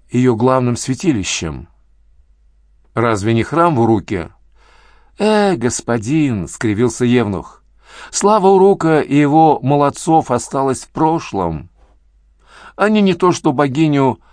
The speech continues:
обыкновенную девку удовлетворить не сумели. А храм обветшал до такой степени, что туда опасно входить. Того и гляди, что-нибудь на голову свалится». Шурдар заметно посерьёзнел.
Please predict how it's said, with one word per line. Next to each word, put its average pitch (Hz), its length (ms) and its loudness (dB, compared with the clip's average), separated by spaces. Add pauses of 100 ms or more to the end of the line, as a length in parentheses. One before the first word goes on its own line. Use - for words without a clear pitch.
(500)
обыкновенную 165 800 4
девку 113 920 0 (300)
удовлетворить 135 720 0
не 123 100 -2
сумели. 113 640 -2 (800)
А 175 100 0
храм 208 340 0
обветшал 165 560 2
до 139 120 -2
такой 156 320 2
степени, 120 640 0 (340)
что - 220 -2
туда 143 300 0
опасно 135 440 -2
входить. 123 800 -6 (920)
Того 180 260 4
и 170 60 6
гляди, 156 320 0
что-нибудь 127 540 0
на 131 180 0
голову 107 320 0
свалится». 90 760 -6 (1200)
Шурдар 127 400 2
заметно 117 520 -2
посерьёзнел. 95 920 -4